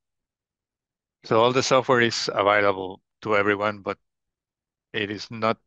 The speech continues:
it doesn't make sense to make, it is a, a huge list of software packages available. So it doesn't make sense to make them all available by default to everyone.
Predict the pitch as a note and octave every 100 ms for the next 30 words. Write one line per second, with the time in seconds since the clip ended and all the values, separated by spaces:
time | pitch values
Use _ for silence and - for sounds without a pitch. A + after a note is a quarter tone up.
0 | _ B2 G#2+ B2 C3+ A#2 A2+ - A2 G2+
1 | G2 - G2+ G2 G2+ - - _ _ _
2 | _ _ _ _ _ C#3 B2+ - A2 G#2+
3 | - G#2+ - C3 - A2+ G#2+ F#2+ - -
4 | - G2 F#2+ F2+ F#2 - - - - G#2
5 | G2 F#2 - F#2 F2 E2+ E2+ F2+ F2+ F2
6 | F2+ F2+ - G2 F#2+ - A2+ A2 G#2 G2+
7 | - G2+ - - F#2+ F#2+ F#2 G2 F#2 F#2
8 | F#2+ F2 F2+ F2+ F2 F2 - _ _ F#2
9 | F2 G2 F#2 - F2 F2+ - - _ _
10 | - G2+ F2+ F2 F2+ F#2